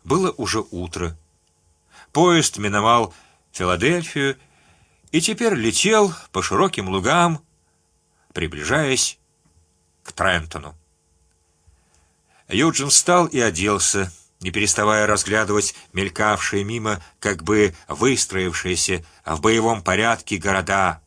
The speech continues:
Трентон, Нью-Брансвик, Метучен,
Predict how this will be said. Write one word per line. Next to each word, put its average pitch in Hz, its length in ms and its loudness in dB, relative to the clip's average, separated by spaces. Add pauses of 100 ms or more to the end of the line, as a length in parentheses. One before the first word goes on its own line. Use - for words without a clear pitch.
(340)
Трентон, 110 680 -4 (840)
Нью-Брансвик, 113 1040 -2 (800)
Метучен, 107 720 -6